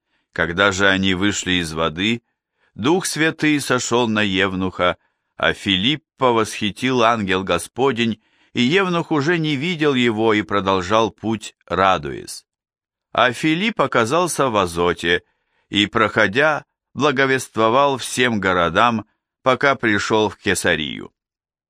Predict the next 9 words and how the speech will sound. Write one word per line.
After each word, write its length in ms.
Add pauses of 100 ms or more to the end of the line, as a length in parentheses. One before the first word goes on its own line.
(1500)
Телепортация, 1000
среди 320
прочих 460
трюков 600
и 240
иллюзий, 640 (500)
входит 500
в 60
репертуар 680